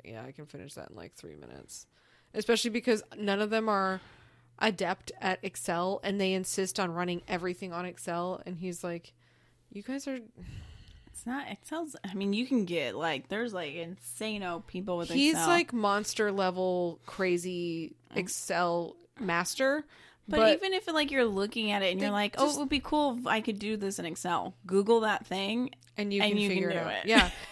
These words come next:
Speaker 1: They, they can't figure
Speaker 2: It's
Speaker 1: it
Speaker 2: very
Speaker 1: out. So
Speaker 2: easy.
Speaker 1: I get that when this guy's like, "Oh, no, I can do it really fast." Like,
Speaker 2: <laughs>
Speaker 1: yeah, that's, that's usually, I hate to say
Speaker 2: Uh,
Speaker 1: it, but that's usually
Speaker 2: that's
Speaker 1: with, like,
Speaker 2: doable.
Speaker 1: old people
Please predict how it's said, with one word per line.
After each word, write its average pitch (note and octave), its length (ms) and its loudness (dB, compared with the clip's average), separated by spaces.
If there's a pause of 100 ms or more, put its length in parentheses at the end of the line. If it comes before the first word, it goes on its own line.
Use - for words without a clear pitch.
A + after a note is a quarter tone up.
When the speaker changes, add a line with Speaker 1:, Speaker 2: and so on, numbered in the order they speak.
(120)
Speaker 1:
They, B3 200 6
they A#3 180 4
can't A#3 260 -2
figure G#3 260 2
Speaker 2:
It's F#3+ 80 0
Speaker 1:
it - 20 0
Speaker 2:
very F3+ 400 2
Speaker 1:
out. F#3 80 -2
So G#3+ 220 4
Speaker 2:
easy. G3+ 160 -4
Speaker 1:
I A3+ 120 4
get G#3 280 0
that E3+ 260 0
when G#3 180 0
this G3+ 160 -6
guy's F#3+ 240 0
like, F3+ 300 -2
"Oh, A#3+ 100 0
no, C4+ 180 -2
I G3 120 -2
can G#3 120 -4
do A#3 80 0
it G#3+ 40 2
really F#3 200 0
fast." F3 440 -2
Like, G3+ 240 0 (260)
Speaker 2:
<laughs> - 220 -8
Speaker 1:
yeah, G#3+ 340 4 (140)
that's, G#3+ 300 -4
that's - 280 -12
usually, G#3 260 -8
I F#3 60 -8
hate G3 200 -8
to G#3 100 -8
say G3 240 -2
Speaker 2:
Uh, - 20 0
Speaker 1:
it, F3 80 -6
but F3+ 120 -10
that's F3+ 240 -8
usually F#3 340 -2
Speaker 2:
that's F3+ 100 -2
Speaker 1:
with, E3 80 -6
like, F#3 140 0
Speaker 2:
doable. E3+ 100 -6
Speaker 1:
old F3 280 0
people E3+ 580 -2